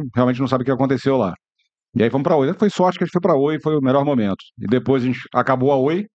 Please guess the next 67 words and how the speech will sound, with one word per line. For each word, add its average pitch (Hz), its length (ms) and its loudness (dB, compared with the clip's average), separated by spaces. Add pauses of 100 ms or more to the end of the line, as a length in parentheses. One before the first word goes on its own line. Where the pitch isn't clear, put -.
(180)
a 78 100 -2
Oi 98 160 2
acabou, 117 560 0
a 104 80 -2
gente 113 200 -2
foi 113 140 0
pra 107 500 0 (160)
M 131 200 0
P 127 160 -2
B. 151 280 -2 (840)
M 90 80 0
P 104 100 0
B, 101 80 0
que 123 60 0
era 120 80 2
uma - 60 -2
rádio 104 180 0
musical, 107 440 -2
que 120 60 -4
não 107 80 -2
tinha 110 120 -2
nada 110 220 0
a 104 40 -2
ver 98 100 -2
com 123 120 -2
a 117 40 2
gente, 120 260 -2
mas 156 100 0
a - 20 0
gente 156 100 -2
ficou - 140 0
lá 151 80 2
na 160 80 -2
M 165 100 -4
P 170 160 -2
B. 117 260 -2
Aí 139 140 0
surgiu 151 300 -2
a 160 40 0
Bradesco 156 340 -2
Esporte, 143 360 0
que 156 60 0
era 147 60 2
a 135 40 -4
proposta 135 320 0
de 127 60 -12
fazer 127 220 0
uma 143 200 2
rádio 127 300 0
ali 120 140 -2
de 123 80 -10
esporte 117 300 0
vinte 127 120 -4
e - 40 -12
quatro 143 240 0
horas. 120 260 -2 (380)
Aí 104 80 2
o 113 40 2
garotinho 135 500 0 (260)
quis 127 280 -4 (160)
levar 127 240 2
a 127 40 2
gente 117 180 -2
pra 127 160 0
M 123 100 -2
P 156 120 0
B. 117 180 0